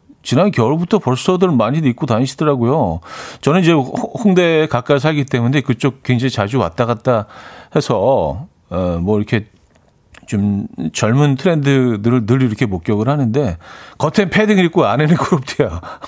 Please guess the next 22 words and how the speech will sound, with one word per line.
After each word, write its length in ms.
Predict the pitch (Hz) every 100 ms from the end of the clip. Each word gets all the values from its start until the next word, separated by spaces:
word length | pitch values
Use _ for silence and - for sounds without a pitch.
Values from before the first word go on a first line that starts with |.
| -
<laughs> 400 | 107 - - - 117
예. 20 | 98 85 90 - - - - - - -
그래서 140 | - 151
가끔은 320 | 147 185 180
또 100 | 185
이렇게 200 | 165 160
크롭티를 880 | 135 - 123 233 - 208 190 180 156
나는 240 | 123 143 139
지금 220 | 151 120
입고 260 | 123 -
있다는 340 | 170 135 151 139
거 80 | 160
보여주기 500 | 123 135 123 117 117
위해서 440 | 101 98 156 90 - -
아주 200 | 120 175
쌀쌀한 440 | 269 170 202 190
날씨에도 420 | 165 156 160 151
이렇게 220 | 180 180
좀 220 | 156 160 143 - -
지퍼를 320 | - 147 156
딱 180 | 143 135
풀고, 480 | - 139 120 87 73